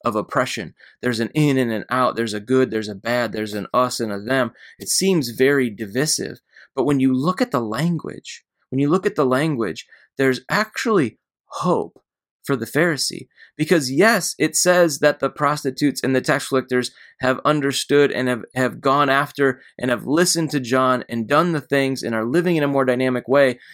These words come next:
And the Pharisees have not. But it doesn't say there's no hope for them. It just says that the tax collectors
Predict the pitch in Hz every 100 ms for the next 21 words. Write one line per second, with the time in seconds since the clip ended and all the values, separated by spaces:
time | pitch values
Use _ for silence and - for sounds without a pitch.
0 | - - 160 196 143 175 175 160 160 147
1 | 135 135 170 147 - 127 139 247 277 143
2 | - _ _ _ _ - 160 160 185 214
3 | 226 165 180 165 156 139 139 131 202 -
4 | 147 123 117 - - 185 - 190 170 -
5 | 135 - 110 180 180 - 160 151 147 131